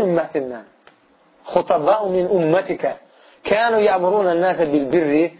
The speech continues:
və yənsəvnə anfusəhum və hum yətlunə kitab. Əfələ yaqilun?" Deyir, o xutbə verənlərdir ki, sənin ümmətindən. İnsanlara xeyirxahlığı əmr edirdilər, özlərini isə unudurdular.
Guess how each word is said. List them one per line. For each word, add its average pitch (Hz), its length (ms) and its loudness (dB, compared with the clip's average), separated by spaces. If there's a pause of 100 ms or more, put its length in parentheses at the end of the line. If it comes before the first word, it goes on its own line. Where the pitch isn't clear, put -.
(260)
və 156 160 4
yənsəvnə 170 500 -2
anfusəhum 160 600 -2
və 143 120 2
hum 160 120 0
yətlunə 147 460 0
kitab. 127 300 -2 (1300)
Əfələ 165 400 0
yaqilun?" 139 500 -6 (1080)
Deyir, 170 160 2
o 208 120 4 (500)
xutbə 185 320 0
verənlərdir 190 640 2
ki, 156 100 -6
sənin 147 320 0
ümmətindən. 127 480 -4 (360)
İnsanlara 202 560 2 (520)
xeyirxahlığı 196 680 0
əmr 220 300 2
edirdilər, 180 480 0 (960)
özlərini 196 560 0
isə 196 120 0
unudurdular. 139 600 -2